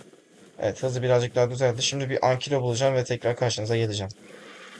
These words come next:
Şimdi gençler bir tane Ankilo bulduk. Dört yüz yetmiş beş seviye ama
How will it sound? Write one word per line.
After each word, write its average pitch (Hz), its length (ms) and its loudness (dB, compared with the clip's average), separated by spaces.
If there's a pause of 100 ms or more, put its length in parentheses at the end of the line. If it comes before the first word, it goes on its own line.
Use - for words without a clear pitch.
Şimdi 127 380 -4
gençler 135 460 0
bir 117 60 -8
tane 139 280 2
Ankilo 131 460 0
bulduk. 131 280 -4 (140)
Dört 113 240 -4
yüz 113 140 -6
yetmiş 110 320 -6
beş 123 160 -2
seviye 107 440 0
ama 123 420 2